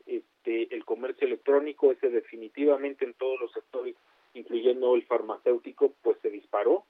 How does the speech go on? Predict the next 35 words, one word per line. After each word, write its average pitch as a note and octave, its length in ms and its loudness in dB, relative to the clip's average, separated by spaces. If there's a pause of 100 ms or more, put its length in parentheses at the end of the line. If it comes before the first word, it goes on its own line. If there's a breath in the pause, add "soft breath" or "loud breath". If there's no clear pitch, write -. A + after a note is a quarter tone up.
(180)
sobre A2 260 4
todo B2 340 2
porque A#2+ 280 0
era B2 100 4
la, A#2 240 0
la G#2 120 -10
manera A2+ 340 -4
más A#2 180 -6
sencilla A#2 480 -4
de G#2+ 80 2
conseguir G#2+ 580 -8 (380)
muchos C3+ 400 -6
productos A#2+ 420 0
de - 80 -2
primera A2+ 340 -2
necesidad, A#2 600 -2
incluyendo A2 540 -6
los A2 160 -4
medicamentos. A#2+ 720 -6
El G#2+ 100 -12
caso C#3+ 440 4 (280)
de A#2 100 6
los A#2+ 200 2
O C#3 80 8
T C3+ 180 6
Cs C#3 280 6
o B2 100 -6
los A2 160 -8
medicamentos A2 580 -10
que - 140 -18
se - 100 -10
venden A#2 340 -6
sin A2 140 -16
receta A2+ 400 -8
médica, B2+ 500 -2